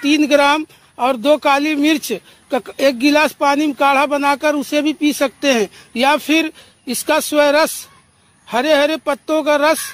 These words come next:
करीबन पचास एम एल तक डायरेक्ट आप पानी के साथ पी सकते हैं। और दोस्तों, अगर लीवर में सूजन है तो भी आप इसके फूलों का चूरन बनाकर, इसके पत्तों का रस बनाकर आप लीवर सूजन में पानी के साथ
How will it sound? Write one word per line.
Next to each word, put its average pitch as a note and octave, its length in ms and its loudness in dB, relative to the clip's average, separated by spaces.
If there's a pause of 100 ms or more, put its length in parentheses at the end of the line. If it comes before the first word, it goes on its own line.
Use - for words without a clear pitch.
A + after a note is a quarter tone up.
(120)
करीबन C#4+ 380 2
पचास D4 480 0
एम C#4+ 180 -2
एल D4+ 140 -2
तक D4+ 220 0 (340)
डायरेक्ट C4+ 540 0
आप D4 180 0 (200)
पानी C#4 300 0
के B3 80 -8
साथ C#4+ 240 0 (140)
पी D#4 120 2
सकते B3+ 400 -2
हैं। F#3 200 -6 (140)
और B3+ 220 4
दोस्तों, C#4+ 420 0
अगर D4+ 320 2
लीवर D4+ 380 0
में D#4 120 -2
सूजन D4 440 -2
है D#4+ 200 2 (300)
तो C4 140 4
भी D#4+ 220 2
आप D4+ 260 2
इसके D4+ 320 -6
फूलों D4 420 -2
का D4+ 140 0
चूरन D4 400 0
बनाकर, C#4+ 540 0
इसके D4 280 -6
पत्तों D4 420 -4
का C#4+ 140 0
रस C#4+ 200 0
बनाकर C#4+ 580 0 (320)
आप B3+ 220 0
लीवर C#4+ 320 0
सूजन C#4+ 420 -2
में D#4 280 2 (360)
पानी C4+ 320 4
के D#4 120 -2
साथ D4 260 2